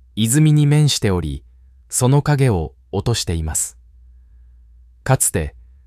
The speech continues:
修道女たちは高所の格子、窓から泉を見下ろしていたことでしょう。そして、泉の水のささやきは、外の世界から修道院の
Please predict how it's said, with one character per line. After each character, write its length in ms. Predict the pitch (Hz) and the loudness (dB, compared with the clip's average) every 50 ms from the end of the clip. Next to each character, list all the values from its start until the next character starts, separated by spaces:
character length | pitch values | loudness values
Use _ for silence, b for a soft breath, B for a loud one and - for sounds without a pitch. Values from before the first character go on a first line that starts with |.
| _ _ - | _ _ -14
修 320 | - - - 147 156 165 165 | -8 -4 0 2 2 4 4
道 100 | 175 170 | 2 2
女 140 | 147 160 151 | 2 2 0
た 100 | 127 104 | 0 -2
ち 140 | - - | -2 -4
は 260 | 95 85 80 73 71 - - _ _ _ _ _ | -4 -2 -4 -4 -6 -10 -14 _ _ _ _ _
高 260 | _ - 147 151 160 147 | _ 0 2 2 2 2
所 140 | - 156 | 2 0
の 140 | 143 143 135 | 0 0 0
格 240 | - - 135 123 113 | 0 0 0 0 0
子、 300 | - - - 71 64 - - - - - - - - _ - - - - - | -2 -4 -6 -6 -10 -12 -18 -20 -20 -20 -20 -20 -20 _ -20 -20 -20 -20 -10
窓 320 | - 98 107 113 117 120 - | -2 0 2 2 2 2 0
か 120 | 104 90 | 0 -2
ら 220 | 82 76 73 - - _ - _ _ _ | -2 -4 -4 -8 -12 _ -20 _ _ _
泉 440 | - 104 110 101 123 139 139 139 135 | -6 -4 -2 0 2 2 2 4 2
を 100 | 135 131 | 2 2
見 160 | 123 117 113 | 2 2 2
下 160 | 120 131 139 143 | 2 2 2 2
ろ 80 | 147 | 0
し 100 | 139 - | -2 -2
て 120 | - 143 131 | -2 -2 -2
い 100 | 127 - | -2 -2
た 120 | 127 120 | -4 -4
こ 140 | - 120 117 | -4 -4 -4
と 100 | - 123 | -2 -2
で 120 | 110 101 | -2 -2
し 120 | 90 - - | -4 -4 -6
ょ 40 | |
う。 160 | 73 64 - - _ _ _ - - - - - - - - - - - - - _ _ | -10 -10 -14 -18 _ _ _ -20 -20 -20 -20 -20 -20 -20 -20 -20 -20 -20 -20 -20 _ _
そ 160 | - - - 104 | -8 -4 -4 -2
し 120 | - - | -2 -2
て、 260 | - 104 95 82 78 - - - - - - - - - _ _ _ | -2 -2 -2 -4 -6 -12 -18 -20 -20 -20 -20 -20 -20 -20 _ _ _
泉 380 | - 110 110 113 147 151 156 151 | -2 -2 0 2 2 4 4 4
の 140 | 156 151 143 | 4 4 4
水 260 | 147 156 147 139 147 | 2 2 2 2 0
の 140 | 135 110 95 | 0 0 0
さ 160 | - - 98 | -2 -4 -4
さ 140 | - 120 120 | -2 0 0
や 120 | 127 123 | 0 -2
き 140 | - - 101 | -2 -4 -4
は、 240 | 85 80 76 76 - - - - - - - _ _ _ _ | -4 -4 -6 -8 -10 -16 -20 -20 -20 -20 -20 _ _ _ _
外 340 | - - 160 165 - 170 | -2 -2 0 0 2 2
の 140 | 160 156 147 135 | 2 2 2 0
世 200 | - - 131 139 | 0 0 0 0
界 240 | - 143 131 113 | 2 2 2 2
か 100 | - 98 | 0 -2
ら 240 | 90 80 73 67 - - - - - - - | -4 -4 -4 -6 -8 -12 -20 -20 -20 -20 -16
修 320 | - - - 135 135 139 139 | -10 -4 0 2 2 4 4
道 140 | 147 151 | 4 4
院 180 | 143 123 104 92 | 4 4 2 0
の 240 | 87 80 76 71 | 0 -2 -4 -6